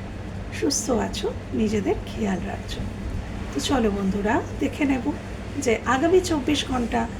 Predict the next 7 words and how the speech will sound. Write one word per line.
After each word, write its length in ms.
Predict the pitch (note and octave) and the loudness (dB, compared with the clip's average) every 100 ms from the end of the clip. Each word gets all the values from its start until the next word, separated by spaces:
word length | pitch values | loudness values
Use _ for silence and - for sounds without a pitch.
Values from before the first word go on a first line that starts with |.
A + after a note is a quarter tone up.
| - - - | -6 -4 0
তোমাদের 340 | B3+ A#3+ A#3+ A#3 - | 4 6 4 2 -4
কেমন 300 | - A3 C4 | 0 2 4
কাটতে 360 | E4 D4+ - C#4 | 4 2 0 0
চলেছে, 460 | C4 A#3 A3 B3 A#3+ - | 2 2 2 0 -4 -2
কী 140 | C4+ C#4+ F4 | 0 0 -2
ঘটতে 240 | - A#3 | -2 -2
চলেছে 380 | F#3+ F#3+ F#3+ A3 | 0 0 -2 -2